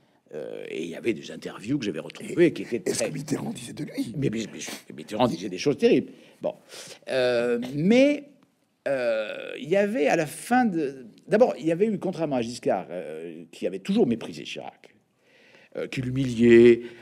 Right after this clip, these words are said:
Speaker 1: qui était capable de se faire servir une tasse de thé à l'Élysée en oubliant de demander à son Premier ministre s'il voulait boire quelque chose, enfin, ce genre de choses, vous voyez. Ça laisse des traces, hein. Quand je parlais tout à l'heure de sensibilité, ça joue évidemment dans l'histoire politique, tout ça. Et Giscard était d'une maladresse incroyable à l'égard des gaullistes à ce moment-là,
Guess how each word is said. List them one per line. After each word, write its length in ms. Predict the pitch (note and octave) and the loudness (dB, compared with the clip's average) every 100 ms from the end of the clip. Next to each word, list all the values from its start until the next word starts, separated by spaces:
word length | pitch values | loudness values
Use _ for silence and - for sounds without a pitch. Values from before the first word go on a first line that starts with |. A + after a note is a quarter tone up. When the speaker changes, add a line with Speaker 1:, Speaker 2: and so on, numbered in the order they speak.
| - | -16
Speaker 1:
qui 80 | - | -8
était 140 | A2+ A#2 | -2 0
capable 260 | A#2+ B2+ | 2 0
de 40 | G#2+ | -2
se 80 | A2 | -4
faire 120 | A#2+ | -2
servir 300 | - A2+ A#2+ | 0 0 2
une 140 | A2+ | 0
tasse 160 | A#2 G#2 | 0 -2
de 80 | A2 | -4
thé 180 | - | 0
à 40 | G#2 | -2
l'Élysée 380 | G2 G2+ G2 C3+ | -2 -8 0 0
en 80 | |
oubliant 340 | A2 F#2+ G#2 A#2+ | 0 -4 -4 -4
de 40 | |
demander 280 | G2 G2 G#2 | -4 -4 -4
à 40 | |
son 140 | F#2+ F#2 | -6 -8
Premier 180 | F#2 F#2+ | -10 -10
ministre 300 | F#2+ C3 - | -6 -6 -6
s'il 80 | |
voulait 120 | F2+ F2 | -6 -4
boire 160 | F#2+ | -6
quelque 160 | D3 C#3 | -4 -2
chose, 320 | A#2+ G#2 F2 | 0 -2 -4
enfin, 140 | D2 | -16
ce 60 | D2+ | -16
genre 120 | C#2+ | -10
de 80 | G#2+ | -10
choses, 180 | - D#2 | -10 -12
vous 40 | |
voyez. 180 | - A1+ - G#1 - - - - - | -12 -12 -12 -12 -16 -20 -20 -20 -12
Ça 100 | G2 | -10
laisse 120 | F#2 | -2
des 100 | C3+ | -2
traces, 300 | D3 C3+ G2+ | 2 0 0
hein. 60 | G#2 | -4
Quand 100 | G2+ | -6
je 100 | G#2 | -2
parlais 200 | A2 A#2+ | 0 0
tout 100 | A#2 | 0
à 20 | |
l'heure 80 | A2+ | 0
de 80 | F2+ | -2
sensibilité, 600 | G#2+ - F2+ F2+ F#2 F3 | -6 -8 -10 -8 0 2
ça 180 | G2+ | 2
joue 240 | G#2 D3 A#2+ F#2 | 2 2 0 -2
évidemment 420 | E2 E2+ F#2 F#2 | -6 -6 -6 -6
dans 80 | D#2 | -8
l'histoire 300 | D2 - - | -10 -10 -10
politique, 340 | - - - | -14 -16 -20
tout 140 | - | -18
ça. 100 | - - _ - - - - _ - | -18 -20 _ -20 -20 -20 -20 _ -6
Et 120 | F2 | -6
Giscard 300 | D2 - A2+ | -6 -2 -2
était 160 | E2 D#2 | -2 -8
d'une 120 | D#2 | -10
maladresse 420 | D2 D#2 F#2+ - - | -10 -10 -12 -12 -12
incroyable 500 | G2+ - A2 B2 D#2 | -12 -4 0 0 -2
à 40 | |
l'égard 180 | C#2+ C#2+ | -8 -10
des 60 | |
gaullistes 300 | D#2 F2+ A#2 | -8 -6 -6
à 40 | D2 | -8
ce 80 | - | -12
moment-là, 300 | D2+ B2+ | -16 -16